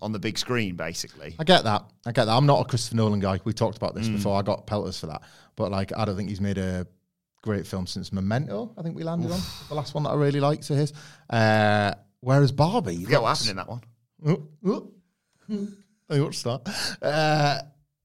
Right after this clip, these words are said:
Speaker 2: Barbie looks goated.
Speaker 1: Yeah.
Speaker 2: Barbie looks, like, from
Speaker 1: I've
Speaker 2: everything I've
Speaker 1: seen
Speaker 2: seen
Speaker 1: a
Speaker 2: about it.
Speaker 1: spoiler, and I don't mind that I've seen it, and I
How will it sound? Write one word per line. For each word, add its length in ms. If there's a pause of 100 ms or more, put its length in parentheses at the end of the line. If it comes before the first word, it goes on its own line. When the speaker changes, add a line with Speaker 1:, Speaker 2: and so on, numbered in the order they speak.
(140)
Speaker 2:
Barbie 360
looks 200
goated. 340 (200)
Speaker 1:
Yeah. 180 (480)
Speaker 2:
Barbie 280
looks, 320 (280)
like, 240
from 140
Speaker 1:
I've 60
Speaker 2:
everything 200
I've 60
Speaker 1:
seen 180
Speaker 2:
seen 80
Speaker 1:
a 40
Speaker 2:
about 120
it. 40
Speaker 1:
spoiler, 140
and 80
I 40
don't 180
mind 280
that 60
I've 120
seen 260
it, 200
and 140
I 240